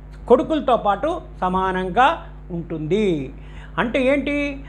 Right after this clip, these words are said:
తండ్రి తన సొంతంగా సంపాదించుకున్న ఏ ఆస్తులైనా వీలునామా లేకుండా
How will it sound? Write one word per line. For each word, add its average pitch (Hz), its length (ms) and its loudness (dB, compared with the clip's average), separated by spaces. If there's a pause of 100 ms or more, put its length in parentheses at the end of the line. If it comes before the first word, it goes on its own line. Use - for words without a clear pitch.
(280)
తండ్రి 269 320 4
తన 233 320 0 (480)
సొంతంగా 277 540 2
సంపాదించుకున్న 247 800 0
ఏ 226 240 4
ఆస్తులైనా 247 1000 2 (280)
వీలునామా 262 600 4
లేకుండా 226 680 4